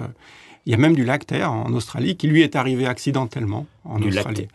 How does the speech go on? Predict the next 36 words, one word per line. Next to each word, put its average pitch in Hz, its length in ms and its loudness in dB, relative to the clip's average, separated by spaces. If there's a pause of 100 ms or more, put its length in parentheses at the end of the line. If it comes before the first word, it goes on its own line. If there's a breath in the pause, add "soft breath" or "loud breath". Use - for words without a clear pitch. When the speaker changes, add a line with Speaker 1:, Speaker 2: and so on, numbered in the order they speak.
(140 loud breath)
Speaker 1:
Du 143 100 6
lactaire 151 320 4
délicieux 151 400 2
dont 202 120 -2
on - 120 -8
Speaker 2:
Ah 123 220 6
Speaker 1:
parlait 117 140 0
Speaker 2:
oui. 110 80 2
Speaker 1:
au - 40 -4
début. 110 280 -4 (140)
Speaker 2:
Donc - 120 -4
Speaker 1:
Voilà. 104 80 -2
Speaker 2:
ça, 113 60 0
ce 107 280 0
fameux 110 220 0
champignon. 117 580 0
Speaker 1:
Voilà. 131 260 2 (560 soft breath)
Speaker 2:
Un 123 160 4
des 123 100 2
champignons 113 380 -2
sur 104 140 -8
lesquels 95 300 -4
tu - 140 -6
as 87 60 -2
fait 92 200 -6
ta - 140 -6
Speaker 1:
Sur 139 120 4
lequel 139 260 0
j'ai 131 100 0
fait - 140 -4
ma 120 120 0
thèse, 165 320 -2
Speaker 2:
ta - 40 -8
thèse. 110 340 -8
Speaker 1:
qui, 135 320 2
euh, 117 400 0